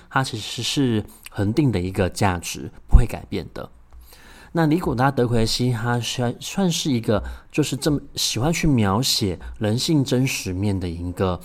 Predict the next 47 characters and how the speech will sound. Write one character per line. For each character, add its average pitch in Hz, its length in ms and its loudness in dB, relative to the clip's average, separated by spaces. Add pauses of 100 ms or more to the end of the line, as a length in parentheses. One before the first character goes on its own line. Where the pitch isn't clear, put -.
(240)
视 - 200 -2
觉 104 140 0
文 90 240 -2
学 92 220 -4
的 85 220 -4
创 92 280 -2
作 87 180 -2
者。 - 220 -8 (460)
在 147 240 2
这 196 160 2
一 165 100 4
本 95 420 -2 (100)
《幽 117 160 2
灵 101 200 0
之 110 220 -6
爱》， 107 280 -2
在 117 220 0
烽 123 260 0
火 98 160 0
连 85 160 -4
天 98 220 -2
时， 90 420 -6
其 - 160 -4
实 139 200 -2
也 104 120 0
是 110 260 -6
一 107 100 -6
样 127 240 2
的 92 80 -4
一 90 80 -10
个 85 120 -6
情 82 240 -8
况， 92 240 -4 (280)
他 131 160 0
借 135 180 0
用 123 300 2
幽 156 260 4
灵 104 260 2
这 117 140 0
样 101 140 2
子 98 160 -2
的 90 100 -8
一 87 140 -8
个 92 260 -4 (240)
角 98 240 -6
色 107 340 2 (280)
去 110 340 -2